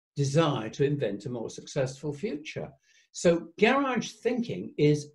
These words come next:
a mindset, a state of mind. It means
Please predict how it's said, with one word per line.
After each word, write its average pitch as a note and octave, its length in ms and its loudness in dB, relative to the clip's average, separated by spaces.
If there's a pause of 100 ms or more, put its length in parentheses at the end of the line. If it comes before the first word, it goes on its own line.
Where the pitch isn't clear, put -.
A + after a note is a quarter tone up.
(280)
a D#3+ 60 0
mindset, B2+ 760 0 (180)
a B2+ 80 -4
state B2+ 440 -2
of C3 140 -8
mind. F2 500 -6 (440)
It D3 140 -4
means C3+ 460 0